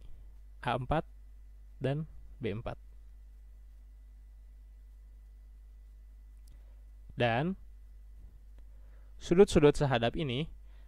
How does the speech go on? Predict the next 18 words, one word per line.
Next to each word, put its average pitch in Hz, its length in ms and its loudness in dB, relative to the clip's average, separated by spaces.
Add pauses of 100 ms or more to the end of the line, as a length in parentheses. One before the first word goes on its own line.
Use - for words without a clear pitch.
(120)
mereka 110 480 2 (960)
mempunyai 131 380 12
besar 135 260 10
sudut 127 240 6
yang 110 160 4
sama. 135 240 6 (480)
Jadi, 120 320 2 (480)
sudut 120 400 6
A 110 80 4
satu 113 240 4
itu 127 400 6 (880)
sama 117 240 6
besar 120 320 6
dengan 123 240 2
sudut 127 400 4
B 117 80 6
satu. 120 400 2 (2250)
Sudut 113 460 0